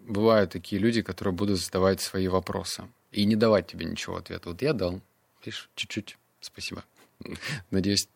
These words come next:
ты, тебе тоже приятно. Чек Роя, да? Чек Роя. Блин, <laughs> как реклама звучит. Только сейчас. Переходи на сайт. Да ладно, лучше не переходить. Все, обнял, поцеловал, заплакал. Услышимся в следующем подкасте. Надеюсь, ты понял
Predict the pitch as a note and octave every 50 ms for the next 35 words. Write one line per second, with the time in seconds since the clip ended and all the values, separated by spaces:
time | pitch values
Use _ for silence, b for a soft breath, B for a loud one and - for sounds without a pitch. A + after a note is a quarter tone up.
0 | _ - - F#2+ F2+ - - - F#2 F2 - - F2 E2+ E2+ F2 _ - F2+ F2+
1 | F2 F2 - - - - - _ _ - - - C3+ - - G#2+ G#2 G2 F2+ E2
2 | D#2+ F2+ G#2 A2+ A#2 - - G#2+ - G#2+ G#2 G#2+ G#2+ A2 B2+ A#2 G2 - - -
3 | - - - - D3+ - - - C#3+ C3 A#2 G#2+ G#2 G2+ G2+ G#2 G#2+ - - A#2
4 | G#2 - - - B B B B B B B B B B - G#3 A3 A3 G#3 -
5 | C#4 - - G3 F3+ - F#3 F3 D3+ C3 B2 G#2+ - - - - - - G3+ G#3+
6 | G#3+ G#3+ - - G#3 G3 F#3 F#3 E3+ D#3+ D3+ C#3+ - - B2+ F#2+ F2 F2 G2+ A2+
7 | A#2+ G2+ E2+ F2 F2+ F2+ F2+ - F#2 D#2+ - - - E2+ E2 - - B B B
8 | B B B B - D3+ D3+ A#2+ - - - - G#2 G#2 B2 D3 D3 B2 - G2+
9 | - - - A2+ A2 A#2 A2 F#2 F2+ G2+ F#2 - A#2 B2+ C3+ - - G2 F#2 -
10 | - B2+ A2+ - - F#2 - - F#2 - - - C3 C3 A2+ F#2+ - - F#2 F2
11 | - F2+ - - - B2 C#3+ D3+ - - - F#2 B B B B B B B G2+
12 | G2 F#2+ A2+ D3 D3 A#2 - - - F2+ - C#3+ E3 E3+ B2 F2 -